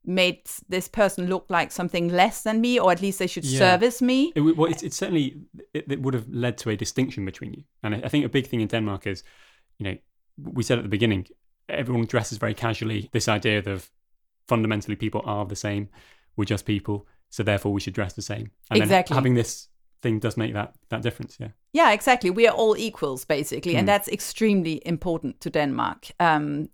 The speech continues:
Speaker 1: ev-, and I think most Europeans, but even Denmark more than anywhere else.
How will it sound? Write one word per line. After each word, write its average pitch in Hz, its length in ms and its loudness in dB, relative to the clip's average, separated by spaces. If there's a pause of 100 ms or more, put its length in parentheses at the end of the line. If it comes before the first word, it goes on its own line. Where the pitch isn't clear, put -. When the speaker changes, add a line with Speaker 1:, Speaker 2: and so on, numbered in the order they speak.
Speaker 1:
ev-, 190 380 -4
and 185 140 0
I 180 80 4
think 269 320 -4
most 190 360 0
Europeans, 160 540 0
but - 160 -4
even 185 280 -2
Denmark 180 520 2
more 170 260 0
than 151 200 0
anywhere 156 480 0
else. - 360 -2